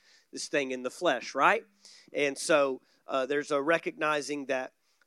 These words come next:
um, we have to allow, uh, the spiritual matters. And what we're recognizing is that there's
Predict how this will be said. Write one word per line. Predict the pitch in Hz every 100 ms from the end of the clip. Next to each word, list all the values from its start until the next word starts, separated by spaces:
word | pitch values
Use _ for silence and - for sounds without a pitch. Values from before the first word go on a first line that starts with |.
| -
um, | 127 123 117 117 -
we | 127 156
have | 151 160 156 -
to | - 143 131
allow, | 135 127 151 147 139 131 - _ _ -
uh, | 131 117 113 131
the | 127 120 -
spiritual | - - 202 196 190 - 156
matters. | 139 147 131 120 120 - - - -
And | 170 151 139 - _
what | - 156
we're | 151 147
recognizing | 214 214 165 147 135 127 143 139
is | 147 135 -
that | 131 123 - _ _ _ _ _ _ _ -
there's | 156 147 143